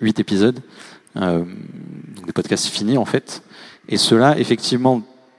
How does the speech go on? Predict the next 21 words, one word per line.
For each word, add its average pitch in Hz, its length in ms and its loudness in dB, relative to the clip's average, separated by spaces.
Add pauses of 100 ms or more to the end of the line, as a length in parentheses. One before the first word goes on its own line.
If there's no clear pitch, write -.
(500)
on 113 100 4
les 113 200 6
ajoute 113 260 2
à 107 60 2
la 95 100 -2
C - 160 -6
P - 140 -2
M 101 220 -2 (100)
dès 131 160 6
leur 107 180 2
création, 120 560 -6 (880)
ou, 101 300 2
euh, 90 380 -2
ou, 101 100 -8
enfin, 98 160 -2
le 90 80 0
premier 101 320 2
mois 98 180 2
en 110 80 2
tout - 100 -8
cas. 120 220 0